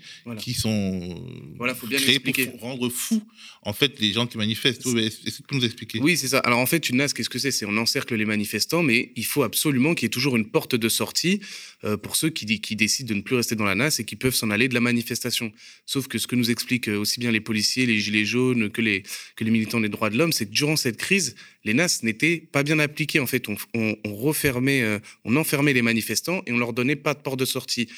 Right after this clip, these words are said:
Speaker 1: Et qu'est-ce qui se passe ? Ben, quand on donne pas de porte de sortie à des manifestants qui peuvent plus circuler, quand on entrave leur liberté de circulation, ben, c'est tout bête, ben, ça les énerve, ça en énerve un, deux, et puis voilà. Et puis c'est comme ça en fait qu'on en vient aux affrontements et que, euh, justement, bah,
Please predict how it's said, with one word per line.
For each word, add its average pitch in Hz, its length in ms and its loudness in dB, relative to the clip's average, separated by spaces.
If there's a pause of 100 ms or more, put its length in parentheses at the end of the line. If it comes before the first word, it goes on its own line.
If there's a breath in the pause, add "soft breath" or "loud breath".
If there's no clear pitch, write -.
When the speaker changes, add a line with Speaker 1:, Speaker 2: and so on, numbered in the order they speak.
(180 loud breath)
Speaker 1:
Et - 80 -6
qu'est-ce 143 200 2
qui - 80 -4
se - 80 -2
passe ? 135 200 0
Ben, 107 120 -2
quand 107 220 -8
on 110 40 2
donne 104 180 0
pas 120 140 -2
de 113 60 -8
porte 113 180 -4
de 113 80 -2
sortie - 300 -2
à 120 40 0
des 107 100 2
manifestants 110 480 -2
qui - 100 -14
peuvent - 220 -8
plus 156 140 -2
circuler, 139 480 0 (200 loud breath)
quand 113 220 -6
on 113 100 2
entrave 139 320 0
leur 120 140 0
liberté 117 340 -2
de 117 60 -2
circulation, 120 580 -2 (440 loud breath)
ben, 101 80 -4
c'est - 120 -2
tout - 140 -10
bête, 135 160 0
ben, 113 100 0
ça 107 160 -2
les 107 180 0
énerve, 120 380 2 (300 loud breath)
ça - 120 -4
en 107 80 -4
énerve 107 360 -4
un, 131 240 0
deux, 123 240 0
et 139 60 -2
puis - 160 -8
voilà. 101 300 0
Et 131 60 0
puis - 160 -8
c'est - 140 -4
comme 107 160 -4
ça 127 100 -2
en - 20 -8
fait 117 140 -6
qu'on 117 140 -2
en 110 60 -2
vient 113 120 -2
aux 117 140 -2
affrontements 117 540 -2 (380 loud breath)
et 107 120 -2
que, 113 180 -2
euh, 110 340 2
justement, 104 480 -4
bah, 101 220 -2